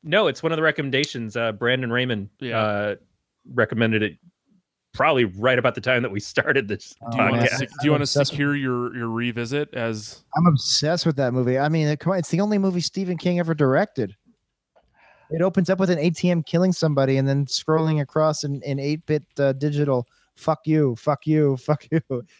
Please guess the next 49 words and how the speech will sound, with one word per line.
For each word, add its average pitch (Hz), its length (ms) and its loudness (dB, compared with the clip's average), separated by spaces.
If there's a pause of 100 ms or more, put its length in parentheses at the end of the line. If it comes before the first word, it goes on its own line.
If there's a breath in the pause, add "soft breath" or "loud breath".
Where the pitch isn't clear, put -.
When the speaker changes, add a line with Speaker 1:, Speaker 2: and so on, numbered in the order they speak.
Speaker 3:
It's, 180 180 -2
Speaker 1:
Isn't 170 220 2
Speaker 3:
it's 208 60 2
Speaker 1:
it, - 480 -8
isn't 208 180 2
it 196 60 2
Speaker 3:
and 175 40 -2
Speaker 1:
Stephen 185 240 2
Speaker 3:
first 202 160 2
Speaker 1:
King? 262 160 -18 (680)
Speaker 3:
Yeah, 151 80 4
Stephen 185 300 -2
King 202 120 2
directed 156 380 2
it. 180 180 -2
Uh, 135 360 2
he 143 120 -2
Speaker 1:
Well, 208 140 2
Speaker 3:
wrote 254 100 0
it. 208 60 -8
Speaker 1:
no, 208 120 0
but 190 140 2
I 190 60 0
mean, 185 160 -6
Stephen 185 300 -4
King 190 320 0
is 160 160 -2
the 165 40 0
one 165 140 2
who's 147 140 0
looking 151 160 -2
at 147 60 -4
the 147 120 2
A 143 40 2
T 151 180 0
M 202 80 2
and 143 80 0
he's 135 160 0
like, 165 160 2
"Honey, 233 260 2
this 277 180 -2
thing 226 220 0
just 214 200 -2
called 247 220 2
me 277 140 0
an 285 140 2
Speaker 3:
Oh, - 20 2
Speaker 1:
asshole." 170 560 0
Speaker 3:
yeah, - 180 -6